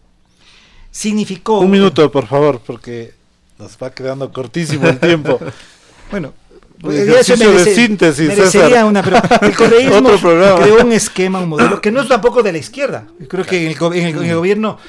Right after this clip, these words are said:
Speaker 1: de Uribe más o menos hubo la misma, con
Speaker 2: Mm.
Speaker 1: diferentes características, gobierno de derecha. El proyecto político de la, de Alianza País, de la Cuba Alianza País, con gobier-, con un, con un pro-, y su proyecto delincuencial estaban totalmente fusionados. Y para eso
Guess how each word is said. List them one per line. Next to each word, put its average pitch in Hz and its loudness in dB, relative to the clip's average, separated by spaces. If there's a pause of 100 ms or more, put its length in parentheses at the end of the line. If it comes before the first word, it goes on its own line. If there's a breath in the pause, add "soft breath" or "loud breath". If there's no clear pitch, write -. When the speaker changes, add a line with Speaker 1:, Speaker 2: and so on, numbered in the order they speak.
(120 loud breath)
Speaker 1:
de 165 -4
Uribe 220 0
más 196 0
o 196 0
menos 208 -2
hubo 202 2
la 175 0
misma, 208 -2
con 214 -6
Speaker 2:
Mm. - -8
Speaker 1:
diferentes 170 -10
características, 165 -6 (280 loud breath)
gobierno 185 -2
de 165 -2
derecha. 165 -6 (540 soft breath)
El 185 -8
proyecto 277 -2
político 202 -6
de 139 -10
la, 143 -10
de 139 -8
Alianza 196 -4
País, 180 -4
de 131 -8
la 139 -10
Cuba 233 -8
Alianza 208 0
País, 170 -6
con 196 -8
gobier-, 196 0
con 170 -8
un, 185 -10
con 175 -12
un 180 -10
pro-, 170 -14 (180 soft breath)
y 165 -10
su 165 -12
proyecto 190 -2
delincuencial 220 0
estaban 214 -2
totalmente 196 -8
fusionados. 170 -12
Y 156 -12
para 180 -6
eso 214 -6